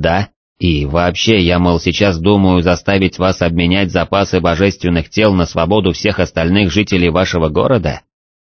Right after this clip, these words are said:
Не очень красивый вариант, но зато сколько всего можно будет получить сразу.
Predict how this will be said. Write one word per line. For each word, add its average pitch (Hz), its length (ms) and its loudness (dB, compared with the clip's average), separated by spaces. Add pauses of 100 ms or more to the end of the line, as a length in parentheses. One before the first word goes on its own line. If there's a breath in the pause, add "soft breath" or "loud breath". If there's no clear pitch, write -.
(100)
Не 143 160 2
очень 147 320 2
красивый 127 520 2
вариант, 98 580 0 (160)
но 104 260 2
зато 117 400 2
сколько 131 480 0
всего 120 380 2
можно 113 360 2
будет 110 320 2
получить 101 440 0
сразу. 73 500 -4